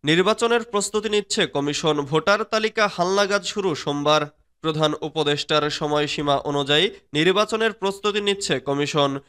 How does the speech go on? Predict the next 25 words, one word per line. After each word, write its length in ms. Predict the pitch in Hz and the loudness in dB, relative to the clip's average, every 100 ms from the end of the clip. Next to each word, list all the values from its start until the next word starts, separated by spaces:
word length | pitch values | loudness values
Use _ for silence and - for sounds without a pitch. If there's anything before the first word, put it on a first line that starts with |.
| _ - | _ -4
ভোটার 360 | 156 156 214 | 0 2 0
তালিকা 460 | 214 226 220 214 214 | 0 -2 -2 2 2
হালনাগাদ 560 | 160 175 190 202 214 | 2 0 2 0 0
শুরু 300 | 202 214 208 | -4 -2 -2
সোমবার, 560 | 180 - 131 131 135 139 - _ | -2 -4 -4 2 4 2 -4 _
এমনটা 420 | 143 147 139 131 135 | -2 -2 -2 -2 0
জানিয়েছেন 640 | 139 139 139 135 185 196 220 _ - | 0 0 0 2 0 0 -4 _ -2
প্রধান 320 | 165 190 214 | 0 2 0
নির্বাচন 600 | 156 160 185 196 214 208 | 0 0 0 0 -2 -2
কমিশনার 680 | 185 160 135 139 135 165 202 - _ | -2 0 -2 0 2 2 0 -10 _
এ 200 | 165 196 - | 0 2 2
এম 200 | 196 202 | 0 0
এম 240 | 190 196 135 | -2 -2 0
নাসির 340 | 123 131 147 | -2 -2 -2
উদ্দিন। 460 | 139 127 143 139 135 _ _ | -4 0 2 2 -4 _ _
তিনি 180 | 143 139 | -2 0
বলেন, 360 | 131 139 170 214 _ - | 2 2 0 -2 _ -2
"কোনো 180 | 202 | 0
রাজনৈতিক 680 | 147 135 151 196 202 214 151 | 4 2 2 -2 -2 -4 0
বক্তব্যে 720 | 147 - _ 208 180 190 208 202 _ _ - | -2 -2 _ -4 0 2 2 0 _ _ -12
ঢুকতে 400 | 143 160 - 208 | -4 -4 -2 -2
চায় 260 | 208 208 202 | 2 2 4
না 220 | 202 196 | 4 4
নির্বাচন 600 | 156 139 147 135 139 131 | 2 -2 0 -2 -2 -6
কমিশন। 680 | 127 139 143 - 143 135 | -4 -2 -2 2 2 2